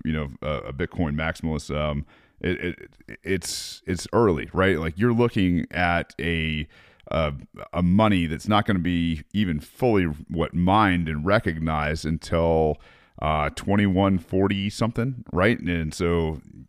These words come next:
you know, the doubling, uh, effect of, of Bitcoin is one of those things where I, I don't think people even realize exactly what it is or how it is or what it's going to be,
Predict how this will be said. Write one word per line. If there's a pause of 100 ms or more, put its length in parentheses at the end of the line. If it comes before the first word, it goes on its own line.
(220)
you
know,
the
doubling, (380)
uh,
effect (120)
of, (120)
of
Bitcoin
is
one
of
those
things
where (440)
I,
I
don't
think
people
even
realize
exactly (340)
what
it
is
or
how
it
is
or
what
it's
going
to
be,